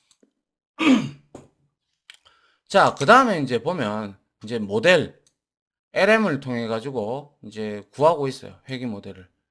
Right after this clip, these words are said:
그리고 나서 모델을 찍어 보니까, 자, 콜 해서 엘엠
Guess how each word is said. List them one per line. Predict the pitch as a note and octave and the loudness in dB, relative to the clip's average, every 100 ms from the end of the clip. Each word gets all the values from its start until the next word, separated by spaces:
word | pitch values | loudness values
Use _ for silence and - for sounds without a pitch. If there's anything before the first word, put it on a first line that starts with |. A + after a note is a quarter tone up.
| _ | _
그리고 | D#3+ G3 G3 | -6 -4 -2
나서 | D3+ D3+ E3 | -4 -4 -6
모델을 | G#2+ G#2+ E3+ C#3+ | -6 -2 -2 -4
찍어 | C#3+ F3 D3 | -8 -8 -6
보니까, | D3+ C3+ - A2 - _ _ _ _ | -6 -6 -4 -6 -8 _ _ _ _
자, | A2+ G#2+ | -14 -12
콜 | - G#3 G#3 F#3 D#3 C3 | 0 4 6 6 4 0
해서 | B2 A#2 G2+ C#3+ E3 _ _ | -4 -6 -4 -4 -6 _ _
엘엠 | C3 D3+ C#3+ G#2 | -2 0 0 -2